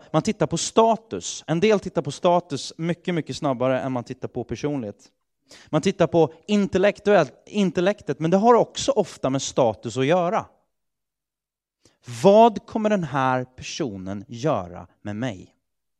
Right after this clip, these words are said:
Vad kommer hända med min image, min bild om vem jag är, hur de här får mig att känna?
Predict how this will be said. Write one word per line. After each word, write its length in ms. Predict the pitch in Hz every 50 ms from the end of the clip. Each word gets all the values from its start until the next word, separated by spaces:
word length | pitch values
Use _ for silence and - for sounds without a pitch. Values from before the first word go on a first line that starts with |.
| _ _ _ _ _ _ _ _ - - _
Vad 480 | - 117 117 120 175 202 214 220 214 -
kommer 260 | - 202 190 190 185
hända 560 | 160 - - - 214 180 139 120 117 120 135
med 160 | 143 151 151
min 400 | 156 165 180 185 175 170 156 143 - _ _ _ _ -
image, 500 | - 196 185 156 123 104 101 98 - - _ _ -
min 500 | 143 156 175 208 226 226 226 220 208 170
bild 480 | 127 135 113 107 110 110 104 104 113 - _
om 380 | _ _ - - 190 190 180 175
vem 260 | 156 185 185 185 185
jag 380 | 185 175 208 226 220 214 190 160
är, 400 | - - 113 110 110 113 110 - - - - _ - - - -
hur 540 | - 185 185 190 233 247 254 269 269 262 196
de 220 | 190 190 170 147
här 300 | 147 151 139 131 127 123 _ _
får 420 | - - - - - 302 277 226
mig 120 | 185 160
att 100 | 139 127
känna? 420 | - - 170 147 139 143 143 104